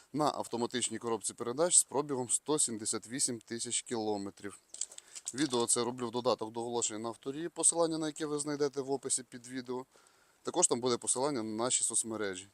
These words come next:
TikTok, Telegram, Instagram. Підписуйтесь, і ви завжди першими будете дізнаватися про наші свіжі надходження. Також за допомогою Телеграму є змога придбати найвигідніші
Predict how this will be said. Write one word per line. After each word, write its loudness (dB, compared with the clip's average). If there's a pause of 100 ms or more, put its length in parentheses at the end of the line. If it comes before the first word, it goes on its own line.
(100)
TikTok, -2
Telegram, -4 (720)
Instagram. 2
Підписуйтесь, 0 (120)
і -8
ви 0
завжди -2
першими 0
будете -4
дізнаватися 0
про -10
наші -2
свіжі -6
надходження. -8 (500)
Також 0
за 0
допомогою -2
Телеграму 0 (120)
є -2
змога -2
придбати -4
найвигідніші -4